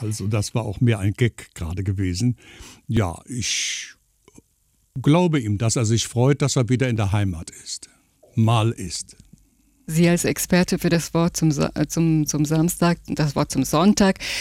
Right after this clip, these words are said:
Speaker 2: Wie hat sich denn der Papst insgesamt präsentiert? Waren Sie zufrieden?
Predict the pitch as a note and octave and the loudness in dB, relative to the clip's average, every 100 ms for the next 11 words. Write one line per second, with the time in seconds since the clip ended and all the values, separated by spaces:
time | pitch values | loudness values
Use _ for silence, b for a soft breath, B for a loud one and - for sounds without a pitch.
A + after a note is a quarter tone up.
0 | B B A3+ C4 C4+ B3+ A3+ A3 A3 - | B B 2 4 6 6 6 4 4 2
1 | - F#3 F#3+ D3+ D#3+ D#3+ - - E3+ E3 | 2 2 0 2 2 2 0 -2 2 0
2 | D3+ C3 B2 B2 E3 E3+ E3+ E3+ - E3+ | 0 -2 0 2 2 2 0 0 -4 -6
3 | - D#3 D#3+ G3 B3 | -4 0 2 4 4